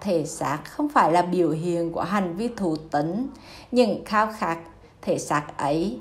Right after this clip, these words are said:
đã được xây dựng thành một hệ thống bởi ta. Có nghĩ ai đã tạo ra nó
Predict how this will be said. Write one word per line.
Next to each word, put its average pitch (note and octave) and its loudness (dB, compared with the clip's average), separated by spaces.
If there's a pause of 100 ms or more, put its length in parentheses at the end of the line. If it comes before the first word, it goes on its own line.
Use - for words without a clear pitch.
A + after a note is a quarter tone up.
(320)
đã G3 4
được G#3 2
xây D4 6
dựng G3+ 4
thành G#3 2
một F#3+ 4
hệ F3 4
thống F3 -2 (240)
bởi E3+ -2 (160)
ta. F#3 4 (1400)
Có D#4+ 10
nghĩ D#4+ 6
ai G#3+ 4
đã G3 6
tạo F3 6
ra F#3+ 4
nó F3+ 2